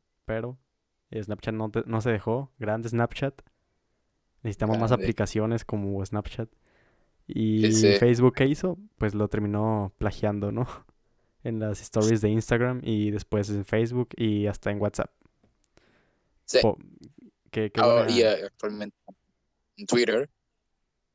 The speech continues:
Speaker 1: Ah, también Twitter, no inventes.
Speaker 2: Tienen
Speaker 1: ¿Crees que
Speaker 2: trending.
Speaker 1: esto, crees que esto sea, mm, ético? O sea,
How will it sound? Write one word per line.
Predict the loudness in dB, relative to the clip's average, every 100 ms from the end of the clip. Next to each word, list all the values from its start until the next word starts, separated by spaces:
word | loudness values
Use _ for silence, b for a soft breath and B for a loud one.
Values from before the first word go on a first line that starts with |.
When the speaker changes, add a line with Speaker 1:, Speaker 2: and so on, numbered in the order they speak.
| _ _ _ _ -14
Speaker 1:
Ah, | -12 -10
también | -8 -6
Twitter, | -2 0 0 -2
no | -4
inventes. | -4 -6 -6 -8 -10 -12 _ _ _ _ _ _ _ _
Speaker 2:
Tienen | -6 -4
Speaker 1:
¿Crees | -2
que | 0 0
Speaker 2:
trending. | 0 -2
Speaker 1:
esto, | -2 -2 -2 -2 -4 -10 -20 _ _ _ _ _ _ _ _ _ _ _ _ _
crees | -8 -6
que | -8
esto | -6 -6
sea, | -4 -4 -4 -4 -2 -2 -4 -6 -6
mm, | -8 -12 b b -8
ético? | -8 -6 -10 -4 -2 0
O | -2
sea, | -2 -2 -4 -10